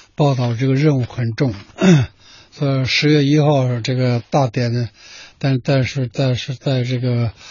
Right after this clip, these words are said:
九月三十号啊，那就要做很多准备工作。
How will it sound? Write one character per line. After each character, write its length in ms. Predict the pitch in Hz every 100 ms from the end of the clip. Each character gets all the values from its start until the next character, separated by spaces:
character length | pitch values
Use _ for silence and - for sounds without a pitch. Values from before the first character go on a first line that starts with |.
| - - -
九 280 | - 135 127
月 200 | 135 135
三 320 | - 143 131
十 60 | 127
号 140 | 127
啊， 240 | 117 110 - - - - _ -
那 100 | 127
就 160 | 131
要 340 | 123 120 117 110
做 300 | - 131 117
很 360 | - 131 113 113
多 200 | 135 127
准 260 | 123 110
备 160 | 131 123
工 240 | 127 127
作。 180 | 123